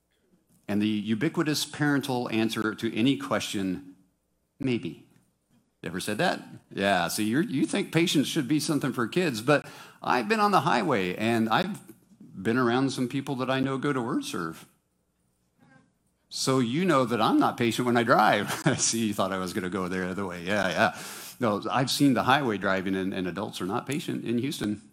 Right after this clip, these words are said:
Uh, I'm just here to say. So why is it that we say patience is a virtue, that we teach our kids that, but we don't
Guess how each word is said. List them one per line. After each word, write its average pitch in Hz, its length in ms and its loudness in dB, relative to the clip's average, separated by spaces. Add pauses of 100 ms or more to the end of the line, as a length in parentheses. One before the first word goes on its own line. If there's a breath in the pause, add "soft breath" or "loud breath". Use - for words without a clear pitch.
(200)
Uh, 87 140 -4
I'm 101 120 -2
just 101 140 -4
here 120 120 -4
to 110 100 -4
say. 113 260 -4
So 110 260 -2 (400 loud breath)
why 127 260 0
is 160 200 0
it 139 140 0
that 120 200 0
we 110 440 -2
say 143 460 0
patience 117 440 -4
is 92 120 -10
a 92 60 -8
virtue, 90 440 -4
that 107 120 -2
we 104 140 -4
teach 139 220 -6
our 110 100 -4
kids 156 300 -4
that, 98 220 -4
but 107 120 -4
we 127 100 0
don't 127 300 -2